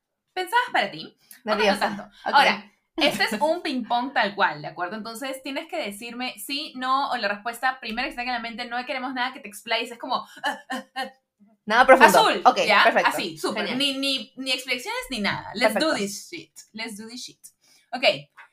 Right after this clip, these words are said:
Speaker 1: vamos a comenzar en tres, dos, uno. Escúchame y respóndeme con Kiara Ventura. ¿Qué fue lo último que comiste?
Speaker 2: Pan.
Speaker 1: ¿Cómo te sientes hoy?
Speaker 2: Súper bien.
Speaker 1: ¿Tu persona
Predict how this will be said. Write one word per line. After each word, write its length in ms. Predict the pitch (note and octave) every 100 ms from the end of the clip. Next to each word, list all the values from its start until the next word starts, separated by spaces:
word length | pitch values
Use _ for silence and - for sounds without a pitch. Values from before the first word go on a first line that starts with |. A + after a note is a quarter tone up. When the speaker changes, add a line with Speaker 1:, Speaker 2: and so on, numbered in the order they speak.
| _
Speaker 1:
vamos 260 | C4 B3+ C4+
a 60 | D#4+
comenzar 500 | D#4+ D#4 E4 A#3+ F3
en 220 | F3+ G3+
tres, 680 | D4+ B3 E3 D3+ D3+ - _ _
dos, 760 | - G#3+ B3+ F3+ F2 D2 G3 - _ _ -
uno. 580 | D#4+ A#3 F3+ F3 F3 -
Escúchame 560 | B3+ B3+ G#4 A#4 G#4+
y 40 | F#4+
respóndeme 480 | F#4+ F4 E4+ F4
con 200 | E4+ B3
Kiara 200 | C#4+ D#4 D#4
Ventura. 520 | B3+ A3 F#3+ C#3+ -
¿Qué 120 | D#4+
fue 100 | F#4+
lo 80 | F#4+
último 240 | F#4+ F4
que 80 | E4
comiste? 480 | D#4 A3 G3+ - _ _ _ _
Speaker 2:
Pan. 400 | D4 C4 G#3 - _ _ _
Speaker 1:
¿Cómo 200 | D#4 F4+
te 80 | F#4
sientes 240 | E4+ E4
hoy? 240 | D4+ D#3 C#3
Speaker 2:
Súper 220 | - D4+ C4
bien. 340 | G#3+ G3 - _ -
Speaker 1:
¿Tu 80 | C4
persona 320 | A#3 E4 E4+